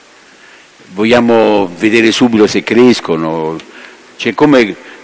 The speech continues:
quella che si chiamerebbe un'ansia di prestazione. I preti ce l'hanno, i parroci s-, tantissimo. Quando arriva un parroco c'ha un'ansia di prestazione, deve cambiare tutta la parrocchia. Gli orari, "Perché? Perché sono arrivato io."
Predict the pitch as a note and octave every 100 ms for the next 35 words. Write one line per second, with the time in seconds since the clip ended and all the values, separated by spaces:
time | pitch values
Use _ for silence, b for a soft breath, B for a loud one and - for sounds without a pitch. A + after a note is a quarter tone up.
0 | - - A2+ G2+ G2+ A#2 G#2 G#2+ A2 A#2
1 | G#2 G#2+ B2 - G#2+ G#2 A2 - G#2 -
2 | F#2 D2+ D2+ C#2 - - - B B B
3 | B B B _ - - - - - -
4 | - E2 G#2 A2+ - - D#2+ F#2 E2 E2+
5 | C3 G2+ F2+ D#2 - G2+ - G#2 F#2 -
6 | D2+ C#2+ - B B B B - G2 G#2+
7 | A#2 A#2 - C#3 A2+ G2 G2 A2 A#2+ A2+
8 | G2 G#2 - G#2 - B2+ G#2 F#2+ G2 G#2
9 | G#2+ - C3+ A#2 G2+ F2 E2+ D2+ - D2
10 | - B B B B B B B B B
11 | B B B B - - F#2 G2 G#2 G#2
12 | G2 G2+ A2+ - B2+ A2 A2+ - G#2 G#2
13 | G#2 G#2+ F#2+